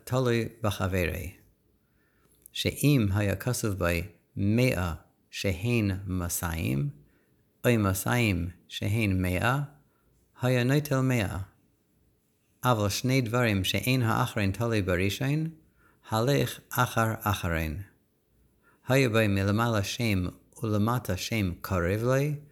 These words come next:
הלך אחר התחתון. אם כן, למה כותבין את העליון? שמא תימחק אות אחת מן התחתון, וילמד מן העליון. כגון שהיה בעליון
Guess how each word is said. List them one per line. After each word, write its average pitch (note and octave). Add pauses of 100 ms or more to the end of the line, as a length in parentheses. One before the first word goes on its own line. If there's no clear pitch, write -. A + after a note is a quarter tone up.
(520)
הלך A2+
אחר A2
התחתון. F#2+ (1040)
אם A#2+
כן, G2+ (680)
למה A2+
כותבין A2+
את G2
העליון? F#2+ (840)
שמא C3+
תימחק G#2+ (100)
אות A#2+
אחת A#2+
מן A2
התחתון, G2+ (600)
וילמד G#2+
מן G#2
העליון. F2 (680)
כגון A#2
שהיה B2
בעליון A2